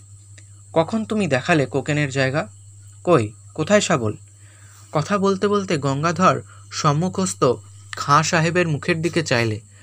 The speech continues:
সঙ্গে সঙ্গে তার মনে হলো তার বিভ্রান্ত, বিমূঢ়, আতঙ্কাকুল দৃষ্টির সামনে খাঁ সাহেবের মুখ, গলা, বুক, হাত পা,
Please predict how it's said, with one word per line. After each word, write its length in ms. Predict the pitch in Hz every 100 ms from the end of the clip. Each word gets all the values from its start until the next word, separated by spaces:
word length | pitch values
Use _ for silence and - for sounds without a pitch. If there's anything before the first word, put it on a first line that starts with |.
| - -
সঙ্গে 360 | - 170 185 196
সঙ্গে 260 | 208 202
তার 200 | 202 190
মনে 260 | 151 147 175
হলো 260 | 185 151
তার 280 | 123 135 131
বিভ্রান্ত, 600 | 131 139 131 165 180 160 135 - - - - -
বিমূঢ়, 420 | 135 151 180 170 127 107 - - - -
আতঙ্কাকুল 920 | 135 139 180 180 185 175 156 120 123
দৃষ্টির 360 | 135 139 -
সামনে 360 | 175 - 165 156
খাঁ 180 | - 139
সাহেবের 440 | 139 156 156 160 147
মুখ, 440 | 135 156 131 - - - - 135
গলা, 380 | 127 143 165
বুক, 320 | 131 135 139 -
হাত 260 | 127 143 -
পা, 240 | 135 107